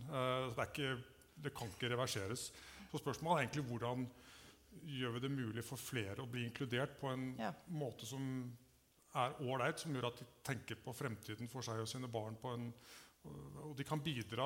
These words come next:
Speaker 1: og, ja, at de blir, og hvis de på en måte faller utenfor, at de forstår liksom hvorfor,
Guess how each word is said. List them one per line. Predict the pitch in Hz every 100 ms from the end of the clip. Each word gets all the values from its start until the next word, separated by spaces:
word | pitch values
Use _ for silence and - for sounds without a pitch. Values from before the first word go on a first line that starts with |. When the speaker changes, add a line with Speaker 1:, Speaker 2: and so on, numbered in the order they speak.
| 165 165
Speaker 1:
og, | 151 151 156 151 147 156
ja, | 165
at | 156
de | 165
blir, | 151 170
og | 165 170 165 156
hvis | 170 -
de | 170 160
på | 165
en |
måte | 151 151
faller | 160 135 143
utenfor, | 120 147 165
at | 160
de |
forstår | 156 143 139 135
liksom | 143 139
hvorfor, | 127 113 143 143